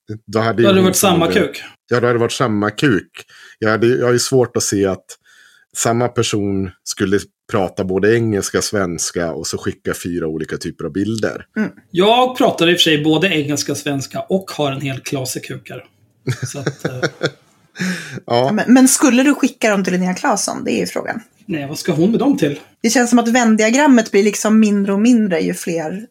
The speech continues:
Speaker 3: eh, delar du lägger in.
Speaker 2: Ja, nej.
Speaker 1: Oavsett ingår alla de här bilderna i hennes serie av snappy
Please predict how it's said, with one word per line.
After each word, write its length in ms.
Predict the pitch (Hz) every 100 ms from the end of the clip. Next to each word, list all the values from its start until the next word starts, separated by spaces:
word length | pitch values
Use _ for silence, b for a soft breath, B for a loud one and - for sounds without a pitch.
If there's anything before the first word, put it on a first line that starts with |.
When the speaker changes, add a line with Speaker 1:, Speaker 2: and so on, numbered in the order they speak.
| _ _ _ _ _ -
Speaker 3:
eh, 300 | - - -
delar 260 | - -
du 60 | -
lägger 180 | 185 -
in. 140 | 226 233 _ _ _ _ _ _ _ _ -
Speaker 2:
Ja, 260 | 185 139 165
nej. 320 | 151 151 139 - -
Speaker 1:
Oavsett 720 | 135 143 151 - 151 - -
ingår 480 | 123 123 117 117 123
alla 500 | - 120 135 143 127 - _ -
de 180 | 110 98
här 120 | 92
bilderna 480 | 85 95 92 92 90
i 140 | 90
hennes 380 | 90 87 85 - B B B - -
serie 340 | 113 104 98
av 120 | 85 82
snappy 1040 | - - - 104 107 101 - _ - 90